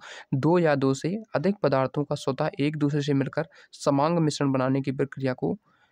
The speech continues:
क्या कहते हैं, विसरण कहते हैं। ठीक है, मिश्र धातु पीतल के घटकों के नाम लिखना है। तो पीतल के जो घटक होते हैं वो तांबा और जस्ता होता है, तो तांबा प्लस जस्ता आप लिख लेंगे। ठीक है, प्लस जस्ता ये दोनों ही होते हैं आपके मिश्र धातु पीतल में।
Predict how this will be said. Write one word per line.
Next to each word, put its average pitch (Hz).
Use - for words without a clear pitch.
क्या 139
कहते 143
हैं, 190
विसरण 135
कहते -
हैं। -
ठीक 175
है, 180
मिश्र 156
धातु 151
पीतल 147
के 151
घटकों 139
के 143
नाम 139
लिखना 151
है। 170
तो 139
पीतल 156
के 160
जो 143
घटक 143
होते 143
हैं 151
वो 147
तांबा 139
और 147
जस्ता 135
होता 131
है, 131
तो 131
तांबा 139
प्लस 147
जस्ता 139
आप 143
लिख 135
लेंगे। 135
ठीक 165
है, 190
प्लस 151
जस्ता 135
ये 143
दोनों 135
ही 156
होते 139
हैं 220
आपके 196
मिश्र 143
धातु 135
पीतल 131
में। 123